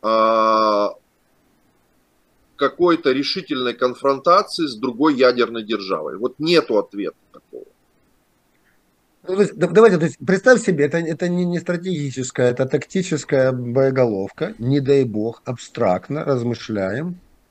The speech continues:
Speaker 2: падает на
Speaker 1: Ну,
Speaker 2: Украину.
Speaker 1: Сергей, на, на Мариуполь
Speaker 2: Какой
Speaker 1: было
Speaker 2: будет
Speaker 1: сбросено
Speaker 2: ответ
Speaker 1: уже,
Speaker 2: Байдена?
Speaker 1: сброшено
Speaker 2: Какие
Speaker 1: уже
Speaker 2: его
Speaker 1: три
Speaker 2: ходы?
Speaker 1: тактических ядерных боеголовки по, по с-
Speaker 2: Согласен. В Мариуполе взорвалось три ядерных боеголовки.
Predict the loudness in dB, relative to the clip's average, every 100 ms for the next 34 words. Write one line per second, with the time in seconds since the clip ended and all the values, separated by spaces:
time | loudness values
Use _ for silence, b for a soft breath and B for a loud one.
0 | _ _ 0 2 2 2 0 0 0 0
1 | -2 -2 -2 -2 0 0 2 2 0 0
2 | -2 0 2 0 0 2 4 4 2 2
3 | 4 4 2 0 2 2 0 -2 0 0
4 | 0 0 2 2 0 0 -2 -2 -6 -4
5 | -6 -6 -12 -12 -12 -10 -2 0 0 -4
6 | -8 -4 -4 -2 -2 -2 -4 -10 -8 -6
7 | -6 -2 0 4 6 6 4 2 -6 -6
8 | -2 2 2 2 2 0 0 0 0 -2
9 | -2 -2 -4 -6 -6 -6 -8 -12